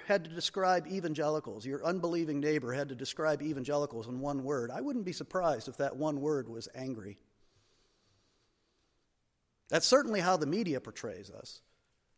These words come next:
But as I said, even we ourselves encourage that image, I think, before the world. We like to be liked.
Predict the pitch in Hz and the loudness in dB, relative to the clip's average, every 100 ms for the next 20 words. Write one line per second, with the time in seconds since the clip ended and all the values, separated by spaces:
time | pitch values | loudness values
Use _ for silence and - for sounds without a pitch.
0 | _ 170 180 170 160 240 196 147 202 214 | _ 2 4 4 2 2 0 0 -2 0
1 | 196 214 202 - 208 220 117 - - - | -2 -2 -2 -2 -2 -4 -6 -10 -16 -16
2 | - - - _ - - 160 165 - 254 | -20 -20 -20 _ -20 -4 -2 -2 0 2
3 | 220 127 - 110 92 - - - _ - | 2 -2 -8 -10 -10 -14 -18 -20 _ -2
4 | 254 151 101 - 131 143 135 127 143 139 | 0 0 -4 -6 -2 -2 -2 -8 -4 -2
5 | 127 160 196 98 107 _ _ _ _ _ | -2 -4 -6 -6 -12 _ _ _ _ _
6 | _ _ _ _ _ _ _ _ - 240 | _ _ _ _ _ _ _ _ -6 -2
7 | 220 214 - - 135 113 73 55 - | 2 2 0 -2 -4 -6 -10 -12 -18